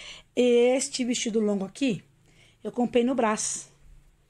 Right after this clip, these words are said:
tá? Mas eu não gostei desse babado aqui. E nem dessa alça. Então, tô vendo o que eu vou fazer com a alça. Então, já cortei, tchanã.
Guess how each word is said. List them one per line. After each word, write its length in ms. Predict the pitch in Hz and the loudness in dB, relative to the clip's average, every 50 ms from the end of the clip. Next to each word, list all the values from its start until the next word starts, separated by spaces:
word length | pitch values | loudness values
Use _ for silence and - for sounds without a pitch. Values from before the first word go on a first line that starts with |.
| _ _ _ _ _ _ _ _ _ | _ _ _ _ _ _ _ _ _
tá? 300 | - 247 285 302 285 - - | 0 0 0 0 -4 -6 -4
Mas 160 | 240 240 214 | -4 0 0
eu 100 | 262 262 | 2 2
não 100 | 277 285 | 2 2
gostei 320 | 247 285 269 - - 254 247 | 0 0 0 0 -2 -2 0
desse 280 | 269 262 - - 262 | 0 -2 -2 -4 -4
babado 420 | 220 262 269 226 196 262 269 262 320 | -2 0 0 0 0 -2 -2 -2 -4
aqui. 300 | 320 - 233 190 160 - _ - - - - - _ _ _ _ _ _ _ _ _ _ _ _ _ _ _ - | -4 -4 -4 -4 -4 -6 _ -16 -16 -16 -16 -20 _ _ _ _ _ _ _ _ _ _ _ _ _ _ _ -4
E 80 | 240 240 | 0 2
nem 160 | 277 320 339 | 2 2 2
dessa 460 | 403 381 - - 381 381 381 370 370 - _ _ _ _ - | 0 0 0 0 0 0 0 0 -4 -8 _ _ _ _ 0
alça. 460 | 233 233 220 - - - - - - _ _ _ _ _ _ _ _ _ _ _ _ _ _ _ _ _ _ | 0 0 0 -2 -4 -10 -14 -16 -18 _ _ _ _ _ _ _ _ _ _ _ _ _ _ _ _ _ _
Então, 100 | - - | -6 -4
tô 140 | - - 247 | -2 -2 0
vendo 120 | 285 302 | 0 0
o 40 | - | 0
que 60 | 294 | -2
eu 40 | 285 | -2
vou 80 | 269 | -2
fazer 200 | 285 277 226 277 | -2 -2 -2 -4
com 100 | 277 - | -4 0
a 60 | 277 233 | 0 0
alça. 200 | 214 - - 262 | 0 2 0 0
Então, 200 | - - 220 190 | 0 2 2 2
já 680 | 165 160 185 202 208 208 208 208 208 220 220 247 269 269 - | 0 0 2 2 2 2 4 4 4 4 4 4 2 2 0
cortei, 800 | - 320 294 247 - - _ - 208 208 202 208 220 247 285 269 | 2 2 2 2 2 -2 _ 0 0 2 4 4 4 2 2 0
tchanã. 640 | 269 - 269 262 269 277 269 269 269 269 262 269 247 | 0 2 2 4 4 4 4 4 4 2 2 2 0